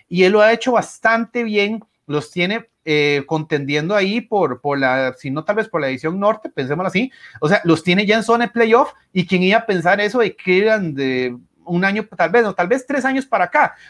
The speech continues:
Había equipo, pero no había un manejo, eh, de entrenador en jefe que fuera sólido, eh, para efectos de, de, de ese, de ese talento que tenía. Y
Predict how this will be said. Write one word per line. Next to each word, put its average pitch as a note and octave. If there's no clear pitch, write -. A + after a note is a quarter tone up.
Había G#3
equipo, C#4+
pero E3+
no B3
había A#3+
un B3
manejo, A3+
eh, E3
de D#3+
entrenador F3+
en B3
jefe F3+
que D#3+
fuera F3
sólido, F3+
eh, D3+
para D3+
efectos F3
de, F#3
de, D3
de C#3+
ese, G3
de E3
ese G3
talento F#3
que C3
tenía. D3+
Y E3